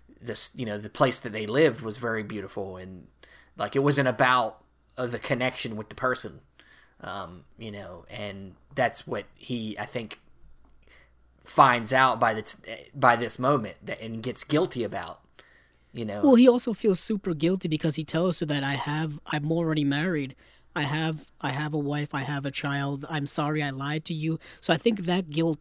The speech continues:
Speaker 1: Sure.
Speaker 2: is there too. But I think he also feels the guilt of, like we said before, of abandoning them.
Speaker 1: Yeah.
Speaker 2: Uh, for, for this lie of a life that he's living
Speaker 1: Yeah.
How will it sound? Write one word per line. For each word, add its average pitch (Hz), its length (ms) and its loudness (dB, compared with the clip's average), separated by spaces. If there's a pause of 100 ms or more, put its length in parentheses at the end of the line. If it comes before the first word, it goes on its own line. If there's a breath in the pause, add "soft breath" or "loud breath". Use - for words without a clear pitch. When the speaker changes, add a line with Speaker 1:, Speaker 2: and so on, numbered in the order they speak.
(100)
Speaker 1:
Sure. - 320 -2
Speaker 2:
is 143 280 2
there 156 240 0
too. 185 360 0 (260 loud breath)
But 160 80 0
I 160 40 0
think - 180 -4
he 233 60 4
also 214 280 2
feels 202 440 0
the - 100 -16
guilt 170 460 2
of, 147 340 0 (680)
like 160 220 -2
we 151 180 0
said 147 220 -4
before, 165 300 -6
of 147 200 -4
abandoning 151 640 2
them. 131 300 -4
Speaker 1:
Yeah. 117 140 -6 (640)
Speaker 2:
Uh, 139 240 0
for, 156 560 0 (320)
for 151 220 0
this 143 260 0
lie 151 380 0
of 165 160 2
a 143 40 0
life 147 340 0
that 139 120 -2
he's 139 240 -4
living 160 400 -2
Speaker 1:
Yeah. 104 80 -6